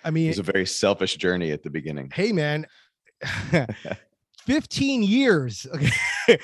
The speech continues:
Speaker 1: It, for fifteen years, it's gotta be a personal journey for you to be able to get to a point where it's taking you fifteen years to perfect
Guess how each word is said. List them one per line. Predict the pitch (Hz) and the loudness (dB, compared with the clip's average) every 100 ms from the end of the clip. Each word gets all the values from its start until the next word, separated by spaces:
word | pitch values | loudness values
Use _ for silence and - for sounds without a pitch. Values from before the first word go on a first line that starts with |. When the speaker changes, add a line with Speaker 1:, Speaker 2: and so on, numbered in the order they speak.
| - - 175 | -2 -6 0
Speaker 1:
It, | 202 - | 0 -2
for | 190 | -6
fifteen | - 262 - 254 233 | -4 -6 -4 -2 0
years, | 240 220 160 | 2 2 0
it's | 156 - | -4 -4
gotta | 202 214 202 | -2 0 0
be | 202 | 0
a | |
personal | 175 196 190 185 175 | 0 0 0 -2 -2
journey | 151 165 170 156 127 | 0 0 0 0 -4
for | 151 | -4
you | 151 156 | 0 0
to | 147 | 0
be | 151 147 | -2 -2
able | 151 160 | -2 -4
to | 139 | -6
get | 135 156 - | -6 -8 -2
to | 165 | -2
a | |
point | 139 156 143 | 0 -2 -2
where | 139 | -2
it's | 135 - | -4 -4
taking | 151 135 131 | -4 -2 -2
you | 117 | -2
fifteen | 185 180 - 170 165 | -2 -2 -4 -4 -2
years | 156 151 127 - | 0 0 -2 -6
to | 135 | -10
perfect | - - - 160 143 - | -8 -12 -10 -8 -8 -10